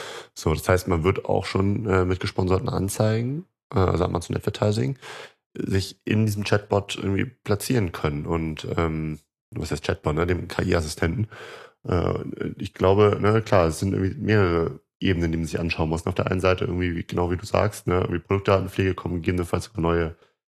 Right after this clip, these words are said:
Felder hinzu, was wird wie ausgelesen und gewichtet, ähm, und auf der anderen Seite,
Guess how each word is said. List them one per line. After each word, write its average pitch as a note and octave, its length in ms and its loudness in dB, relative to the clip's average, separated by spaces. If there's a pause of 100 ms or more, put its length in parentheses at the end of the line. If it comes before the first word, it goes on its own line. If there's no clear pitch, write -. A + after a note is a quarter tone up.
Felder F2+ 300 4
hinzu, F2+ 400 2
was F2+ 200 2
wird F2 160 -2
wie F#2 120 4
ausgelesen F#2 680 0
und E2 140 -4
gewichtet, G2 540 0 (440)
ähm, F2 280 2
und F2 160 -2
auf E2+ 140 -4
der F2 120 2
anderen E2+ 200 0
Seite, E2+ 520 2